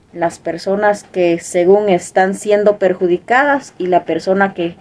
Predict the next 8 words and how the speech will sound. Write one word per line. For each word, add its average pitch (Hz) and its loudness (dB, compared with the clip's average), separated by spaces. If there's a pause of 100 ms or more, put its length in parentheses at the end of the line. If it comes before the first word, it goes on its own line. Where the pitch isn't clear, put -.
los 208 0
está 170 -6
perjudicando, - -8 (640)
y 180 -6
así 269 -2
aclarar 180 0
las 160 -6
cosas. - -20